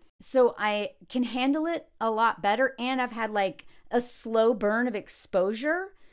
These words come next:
so that when I went super viral for the first time, it was terrifying. But I already was kind of prepped for it from all the hate I've been getting in sm-, I've been microdosing hate <laughs> uh, from the internet strangers for a while, so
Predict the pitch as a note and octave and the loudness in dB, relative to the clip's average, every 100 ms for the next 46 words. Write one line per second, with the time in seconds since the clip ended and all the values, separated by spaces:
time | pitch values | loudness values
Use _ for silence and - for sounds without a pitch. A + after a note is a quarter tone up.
0 | _ _ - B3+ A#3 G3 G#3+ C#4+ C4+ B3+ | _ _ -2 2 4 2 0 0 0 -2
1 | A3 - - - C#4 C#4+ D4+ C#4 A#3 A3+ | -4 -8 -8 -4 0 0 0 2 4 6
2 | C#4+ D4+ D#4 D#4+ D#4 D#4 D#4+ - E4+ E4+ | 6 4 2 0 0 -2 -2 -2 0 2
3 | F4 F4+ - - - _ - - C4 B3 | 0 -4 -16 -20 -20 _ -6 0 0 0
4 | - - - C#4+ D4+ C#4 - E3+ G#2+ - | -4 -6 -6 0 2 2 0 -6 -6 -10
5 | F3+ _ - _ _ _ _ - A#3+ B3+ | -20 _ -20 _ _ _ _ 0 6 6
6 | B3+ A#3 C#4+ D#4 D#4 C#4 A#3+ - - B3 | 6 6 6 6 2 0 -2 -10 -6 -2
7 | B3+ B3 - - B3 B3+ - D#4+ E4+ E4 | -2 -2 -6 0 0 0 -8 -2 0 -2
8 | - B3 B3 A3+ B3 B3 A#3 A#3 - G#3 | -2 -6 -2 2 2 2 0 -2 -2 -4
9 | G3 F#3+ A3 A3 F#3 F#3 - G#3+ - B3+ | -4 -2 -2 -2 -4 -6 -6 -6 -2 0
10 | D#4+ D4+ E4+ - D#4+ D4 B3 A#3 - G3 | 2 6 6 6 6 8 8 6 2 0
11 | E3+ D#3+ - - _ - - C#4+ D#4+ G3 | 0 -4 -8 -20 _ -14 -2 6 6 4
12 | - - - - - - - F4+ - - | -4 -10 -12 -18 -4 -4 -2 -4 -6 -6
13 | - - - A#3+ A3+ G#3+ C#4 C4+ B3+ A#3 | -10 -2 8 10 12 10 6 4 2 -2
14 | D4 D4+ C#4+ B3+ - C#4 D4 C#4+ A3 G#3+ | 2 6 6 4 0 2 4 2 0 -4
15 | G#3+ A#3 A#3 D4 B3+ B3+ | 2 4 8 10 8 6